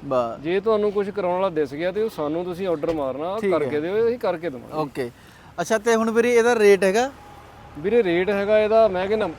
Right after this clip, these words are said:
Speaker 2: ਤਿੰਨਾਂ ਦਾ ਇਕੱਠੇ
Speaker 1: ਤਿੰਨਾਂ ਦਾ ਇਕੱਠੇ ਦੱਸ ਦਾਂਗੇ
Speaker 2: ਰੇਟ
Speaker 1: ਬਾਈ।
Speaker 2: ਹੀ ਇਦਾਂ ਦਾ ਦੇਣਾ ਜਿਹੜਾ ਤਿੰਨਾਂ ਦਾ
Speaker 1: <laughs> ਠੀਕ ਹੈ।
Speaker 2: ਤੱਕੜੀ ਬੈਲੈਂਸ।
Speaker 1: ਇੱਕੋ ਹੀ ਰੇਟ ਹੋਊਗਾ ਵੀ ਤਿੰਨਾਂ ਦਾ?
Speaker 2: ਤਿੰਨਾਂ ਦਾ ਇੱਕੋ ਹੀ ਰੇਟ ਆ ਜੀ।
Speaker 1: ਆਹਾ।
Speaker 2: ਰੇਟ ਕੀ ਹੋਊਗਾ ਉਹ ਤੁਹਾਨੂੰ ਤਿੰਨਾਂ ਦਾ ਡਿਟੇਲ ਦੱਸਣ ਤੋਂ
Speaker 1: ਇਹ,
Speaker 2: ਬਾਅਦ
Speaker 1: ਇਹ
Speaker 2: ਦੱਸ
Speaker 1: ਤਿੰਨ, ਇਹ ਜ਼ੈਡ ਡੀ ਹੈ ਵੀ ਦੋਨੇ, ਹੈ?
Speaker 2: ਇਹ, ਇਹ ਦੋਨੇ ਗੱਡੀਆਂ ਜ਼ੈਡ ਡੀ ਹੈ ਮੈਨੂਅਲ 'ਚ
Speaker 1: ਠੀਕ
Speaker 2: ਜੀ।
Speaker 1: ਹੈ।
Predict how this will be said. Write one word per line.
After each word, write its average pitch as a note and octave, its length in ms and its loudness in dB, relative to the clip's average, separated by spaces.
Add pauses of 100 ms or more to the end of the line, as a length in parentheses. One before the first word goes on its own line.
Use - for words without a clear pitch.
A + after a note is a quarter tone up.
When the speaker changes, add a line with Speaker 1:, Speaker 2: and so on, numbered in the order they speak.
Speaker 2:
ਤਿੰਨਾਂ E3 220 0
ਦਾ F3 80 0
ਇਕੱਠੇ D#3 260 -4
Speaker 1:
ਤਿੰਨਾਂ G#3+ 240 6
ਦਾ A#3 60 10
ਇਕੱਠੇ G#3+ 260 4
ਦੱਸ E3 180 10
ਦਾਂਗੇ D#3+ 200 6
Speaker 2:
ਰੇਟ - 80 2
Speaker 1:
ਬਾਈ। G#3 100 -2
Speaker 2:
ਹੀ G#3+ 60 0
ਇਦਾਂ G#3 200 0
ਦਾ G#3+ 80 0
ਦੇਣਾ G#3 240 -2
ਜਿਹੜਾ G#3 180 0
ਤਿੰਨਾਂ F3 380 0
ਦਾ E3+ 160 0
Speaker 1:
<laughs> D#3+ 160 -2
ਠੀਕ F3 240 2
ਹੈ। E3 60 6
Speaker 2:
ਤੱਕੜੀ E3+ 140 6
ਬੈਲੈਂਸ। E3+ 300 0
Speaker 1:
ਇੱਕੋ A3 220 6
ਹੀ C4+ 60 12
ਰੇਟ C4 220 12
ਹੋਊਗਾ B3+ 200 12
ਵੀ B3+ 100 6
ਤਿੰਨਾਂ B3 300 8
ਦਾ? A3+ 100 12
Speaker 2:
ਤਿੰਨਾਂ B3 180 6
ਦਾ B3+ 100 6
ਇੱਕੋ B3 200 4
ਹੀ B3+ 60 10
ਰੇਟ G#3 160 8
ਆ A3+ 80 6
ਜੀ। G3+ 60 8
Speaker 1:
ਆਹਾ। A3 220 12
Speaker 2:
ਰੇਟ A3+ 220 8
ਕੀ G#3 180 4
ਹੋਊਗਾ A3+ 260 8
ਉਹ B3 100 6
ਤੁਹਾਨੂੰ A#3 280 4
ਤਿੰਨਾਂ G#3 300 2
ਦਾ A3 120 4
ਡਿਟੇਲ F#3+ 320 0
ਦੱਸਣ F#3+ 220 -2
ਤੋਂ G3+ 100 4
Speaker 1:
ਇਹ, B3 60 8
Speaker 2:
ਬਾਅਦ B3+ 120 6
Speaker 1:
ਇਹ B3+ 40 6
Speaker 2:
ਦੱਸ C3+ 140 0
Speaker 1:
ਤਿੰਨ, A#3+ 180 4
ਇਹ B3+ 160 8
ਜ਼ੈਡ G#3+ 220 8
ਡੀ G3+ 280 6
ਹੈ F3 80 6
ਵੀ G3+ 100 2
ਦੋਨੇ, F3 280 0
ਹੈ? G#3 180 0
Speaker 2:
ਇਹ, G3 120 2
ਇਹ A3 260 4
ਦੋਨੇ A3+ 300 4
ਗੱਡੀਆਂ A3 260 6
ਜ਼ੈਡ F3 200 2
ਡੀ F#3 140 0
ਹੈ G3+ 60 2
ਮੈਨੂਅਲ D#3+ 340 0
'ਚ D#3 40 -10
Speaker 1:
ਠੀਕ G3+ 240 2
Speaker 2:
ਜੀ। D3+ 60 2
Speaker 1:
ਹੈ। A#2+ 140 0